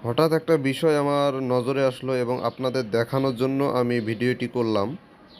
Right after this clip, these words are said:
সেটা হচ্ছে, আমার হাতে একজোড়া কবুতর দেখতে পাচ্ছেন,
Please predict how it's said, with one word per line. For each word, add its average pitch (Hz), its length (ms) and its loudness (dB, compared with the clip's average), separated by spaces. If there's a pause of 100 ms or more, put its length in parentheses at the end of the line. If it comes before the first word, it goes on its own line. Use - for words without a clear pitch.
(1600)
সেটা 143 260 2
হচ্ছে, 131 440 0
আমার 143 260 0
হাতে 143 440 0
একজোড়া 131 500 -2
কবুতর 143 300 -4
দেখতে 123 360 -6
পাচ্ছেন, 123 460 0